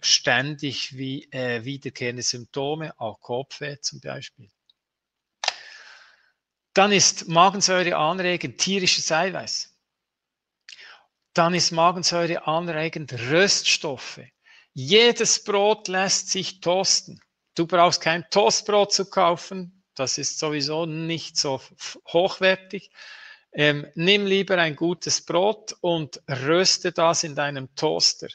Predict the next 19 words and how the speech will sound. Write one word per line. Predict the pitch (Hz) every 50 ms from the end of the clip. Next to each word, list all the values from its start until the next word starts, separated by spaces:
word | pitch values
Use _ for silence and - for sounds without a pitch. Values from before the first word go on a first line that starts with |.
| _ _ _ _ _ _ - _ _ _ _ _
Das | - 160 156 -
ist | 185 170 - - 156
Magensäure | 147 151 156 175 180 - 185 165 - 170 165 170 156 156 156
anregend. | 151 156 156 147 135 120 117 113 _ 131 117 _ _ _ _ _ _ _ _ _ _ _ _ _ _ _ _ _ _ - - - - - - - _ -
Schwarztee, | - - 175 185 214 214 - - - - 214 185 165
fünfzehn | - - 185 208 208 - - - 202 196 185
Sekunden | - 196 - - - 185 190 185 180 202 170
gezogen, | - 160 147 - - 190 196 208 202 202 165 135 117 117 170
Magensäure | 151 139 147 156 170 165 - 180 - - 175 170 170 156 160 160
anregend. | 151 151 160 151 147 135 120 117 - 123 120 120 139
Wenn | 160 160 160
du | - 180 180
mal | 180 175 175 185
irgendwie | 190 175 - 180 160 165
ein | 175 156
bisschen | 143 160 - - 156 143
schwer | - - 160 160 170 160
gegessen | - 160 139 - 160 170 185 - - - - 190 170
hast, | 185 214 214 - - - - _